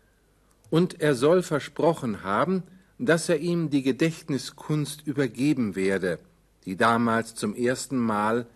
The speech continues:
hervorgebracht wurde. Wir kommen zum nächsten Abschnitt.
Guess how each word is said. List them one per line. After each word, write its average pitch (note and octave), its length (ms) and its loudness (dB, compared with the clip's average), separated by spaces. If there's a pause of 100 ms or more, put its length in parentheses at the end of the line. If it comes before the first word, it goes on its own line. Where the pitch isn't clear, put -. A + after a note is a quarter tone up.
(120)
hervorgebracht B2 1000 -2
wurde. G2 380 -4 (4000)
Wir A2+ 300 2
kommen C3 300 -2
zum D#3 180 -2
nächsten A2+ 380 -4
Abschnitt. - 560 -12